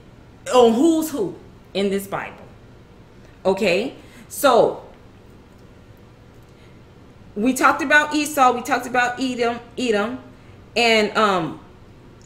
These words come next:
we also want to talk about, like I said, we wanna go into verse thirty, and then we wanna continue and talk about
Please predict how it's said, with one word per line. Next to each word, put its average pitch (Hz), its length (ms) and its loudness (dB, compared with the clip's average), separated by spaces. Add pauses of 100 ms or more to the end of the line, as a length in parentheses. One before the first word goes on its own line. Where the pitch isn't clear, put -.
(140)
we 233 260 -2
also 285 440 2
want 254 280 -2
to 220 80 -10
talk 233 320 -4
about, 190 580 -2 (1120)
like 240 220 2
I 240 80 2
said, 208 480 -2 (1160)
we 214 160 -4
wanna 277 280 2
go 269 160 2
into 254 240 -2
verse 214 200 0
thirty, 277 540 -2
and 220 180 0
then 247 220 2
we 247 100 -4
wanna 226 420 -2 (200)
continue 247 640 -4
and 214 100 -2
talk 226 280 -4
about 185 500 -2